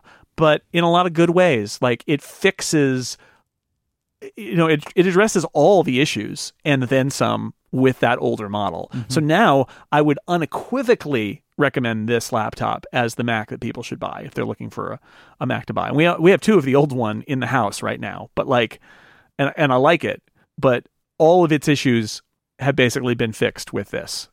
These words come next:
Speaker 1: that, that I think are relevant. We can, you know, plenty of, ano-, other podcasts can debate whether laptops should have S D card slots or not. I'm not gonna do that. I think two U S B C ports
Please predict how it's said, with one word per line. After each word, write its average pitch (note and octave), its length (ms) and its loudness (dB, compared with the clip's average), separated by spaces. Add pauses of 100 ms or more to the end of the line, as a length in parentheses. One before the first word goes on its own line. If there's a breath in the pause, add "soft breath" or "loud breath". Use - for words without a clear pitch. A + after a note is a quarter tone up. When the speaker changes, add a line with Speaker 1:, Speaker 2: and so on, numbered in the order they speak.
Speaker 1:
that, C#3+ 220 -2
that D3 140 4
I D3 80 4
think C3+ 200 -4
are B2 60 0
relevant. G2+ 460 -6
We C#3+ 80 0
can, - 240 -4
you D#3+ 100 0
know, C#3 140 0 (520 soft breath)
plenty F3 260 4
of, D3 100 0 (100)
ano-, F3+ 300 2
other F3+ 180 4
podcasts D3 460 2
can C3+ 120 -2
debate B2 360 0
whether A#2+ 340 2 (240)
laptops B2 340 0
should B2+ 120 -8
have A#2 140 -4
S A#2 140 -2
D B2+ 120 -6
card A#2+ 240 -2
slots A#2+ 300 0
or C#3 40 -2
not. D3+ 220 2 (100)
I'm D3+ 200 2
not C3 140 0
gonna C#3+ 140 0
do D#3+ 120 4
that. F#3+ 100 4
I C#3+ 100 0
think C3 180 -4
two F#3 420 2
U E3 160 4
S C3+ 60 0
B D#3 120 -4
C F#3 160 -2
ports - 460 0